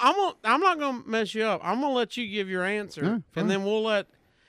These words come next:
Speaker 1: we'll let social media do the blowback
Speaker 2: Sure.
Speaker 1: since they already give you blowback.
Speaker 2: And, and I won't see it for thirty days. So
Speaker 1: Right.
Speaker 2: that's
Speaker 1: So,
Speaker 2: good.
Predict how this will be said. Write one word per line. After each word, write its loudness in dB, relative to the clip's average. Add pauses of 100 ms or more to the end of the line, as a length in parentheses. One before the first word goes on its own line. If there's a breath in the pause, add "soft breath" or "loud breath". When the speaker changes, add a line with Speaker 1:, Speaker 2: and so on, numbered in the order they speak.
(180 soft breath)
Speaker 1:
we'll 0
let -2
social -4
media -2
do -6
the -8
blowback -6
Speaker 2:
Sure. -2
Speaker 1:
since 0
they 2
already 0
give -6
you -8
blowback. -10 (100)
Speaker 2:
And, 2
and 2
I 4
won't 2
see 0
it -2
for -10
thirty -6
days. -12
So -6
Speaker 1:
Right. -2
Speaker 2:
that's -6
Speaker 1:
So, -2
Speaker 2:
good. -6